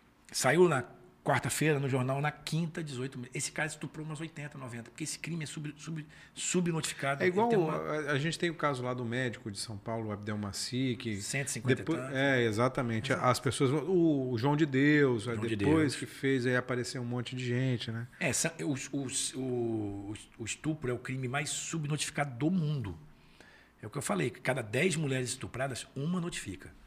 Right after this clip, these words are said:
Speaker 1: Nove ficam andando por aí. Por que que toda palestra eu encontrei mulheres estupradas? Sabe quais são os motivos para as mulheres não dizerem que foram estupradas? Os principais motivos?
Speaker 2: Quais?
Speaker 1: É, elas,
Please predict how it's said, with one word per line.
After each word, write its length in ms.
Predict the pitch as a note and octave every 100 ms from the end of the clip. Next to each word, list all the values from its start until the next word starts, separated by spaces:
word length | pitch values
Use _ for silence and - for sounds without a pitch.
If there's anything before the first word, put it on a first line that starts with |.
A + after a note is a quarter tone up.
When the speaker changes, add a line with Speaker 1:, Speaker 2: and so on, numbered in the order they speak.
| - - - - - -
Speaker 1:
Nove 460 | G#2+ A#2 C3+ E3 F3
ficam 260 | F3+ F3
andando 280 | E3+ D3+ D#3+
por 120 | D#3
aí. 140 | E3+ C3+
Por 180 | - -
que 80 |
que 100 | A#3
toda 280 | D3+ A3 A3
palestra 480 | - D#3+ D3+ D3+ D#3
eu 60 | D3
encontrei 420 | D3 B2+ C3+ C#3
mulheres 400 | C3+ A#2+ B2 A2+
estupradas? 640 | - A2 G2 E2+ F2+ - - - - -
Sabe 160 | - C#4+
quais 140 | D#3
são 100 | D#3+
os 60 | C3
motivos 520 | C3 A#2 E3+ D#3+ G#2+
para 160 | - A2
as 60 |
mulheres 340 | G#2+ A2+ A#2 G#2+
não 300 | D3 F#3 - -
dizerem 460 | B2 A#2+ G#2 C3+ B2
que 100 | G2
foram 280 | - A#2+ A#2
estupradas? 560 | A2 G2 C#3+ C#3 F#2+ - - - -
Os 80 | -
principais 540 | C#3+ C3+ A#2 C3 B2
motivos? 560 | A2+ - D#3+ G#2+ F#2 - - - - -
Speaker 2:
Quais? 300 | A#2 G2 -
Speaker 1:
É, 320 | G#2+ F#2 F2 - - - -
elas, 800 | A2 A#2+ A#2+ B2 A#2 G#2 - -